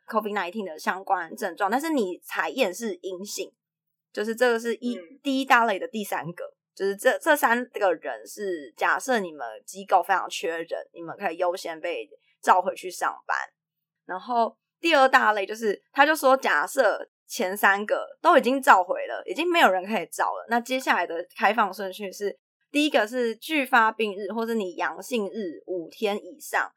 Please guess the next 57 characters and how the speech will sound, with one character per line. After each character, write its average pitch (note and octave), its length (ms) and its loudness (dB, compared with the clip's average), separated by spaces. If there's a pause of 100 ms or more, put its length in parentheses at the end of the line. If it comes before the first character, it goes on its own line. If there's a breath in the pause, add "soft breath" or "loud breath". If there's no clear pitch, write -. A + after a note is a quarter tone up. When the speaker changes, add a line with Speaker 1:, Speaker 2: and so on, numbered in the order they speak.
(180)
Speaker 1:
但 A#3 140 -2
是 C4+ 120 -2
你 A3 160 0
还 F#3+ 180 -2
在 A#3+ 160 6
隔 E3 220 -4
离 E3+ 160 -12
中 E3 200 -8
的 - 120 -4
人， - 340 -12 (200)
或 A3+ 140 -2
是 B3+ 140 0
你 G#3 140 0
是 G3+ 360 -2
轻 A3 280 -4
症 G#3+ 220 2
的 C3+ 140 -6
确 G3 220 0
诊 - 160 -10 (140)
者。 - 120 -10
Speaker 2:
嗯。 - 540 -18
Speaker 1:
那 C#4+ 220 8
第 D#4+ 200 0
二 B3 160 8
个 F3+ 220 -2
是 A3 340 -4 (220)
你 F#3+ 320 -2 (160)
发 A#3 240 2
病 A#3 240 0
日 A3 140 -2
或 A3 160 -2
是 A#3 100 -4
你 F3+ 200 -4
阳 F3+ 240 -2
性 G3+ 360 -4
后 G#3 460 4
还 G#3+ 200 4
没 A3 240 4
满 G#3 300 2
五 E3 180 -8
天， F3+ 420 -10 (340)
但 A#3+ 180 4
是 B3 140 -2
你 G#3+ 240 2
已 E3 120 -12
经 G#3+ 240 -2
无 F#3 140 -4
症 G3 200 -2
状 G#3 160 0
或 F#3+ 80 0
是 G#3 100 -4
你 F3 160 -6
是 G3 260 -10
轻 F3+ 280 -6
症 F3+ 240 -4
的 A2 80 -10
人。 C#2+ 360 -16